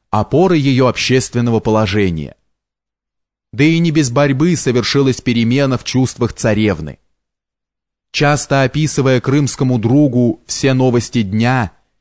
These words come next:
и величая его нежными словами, она упрекала себя за измену, маскировала, пыталась обманывать сама себя, но упреки и раскаяние скоро могут убить окончательно отлетающую жизнь,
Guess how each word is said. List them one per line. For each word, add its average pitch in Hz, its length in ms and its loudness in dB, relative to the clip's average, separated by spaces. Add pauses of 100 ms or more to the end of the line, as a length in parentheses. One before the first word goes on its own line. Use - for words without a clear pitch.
(120)
и 113 80 2
величая 131 560 2
его 120 320 0
нежными 113 460 0
словами, 104 680 -2 (680)
она 151 240 2
упрекала 190 580 0
себя 160 320 0
за 151 200 -2
измену, 123 600 -2 (420)
маскировала, 120 1000 0 (400)
пыталась 156 600 0
обманывать 135 720 0
сама 110 320 -2
себя, 92 500 -2 (640)
но 135 160 2
упреки 190 480 0
и 185 80 2
раскаяние 175 800 0
скоро 185 380 0
могут 165 360 0
убить 170 540 -2
окончательно 117 880 0
отлетающую 107 840 0
жизнь, 160 520 -2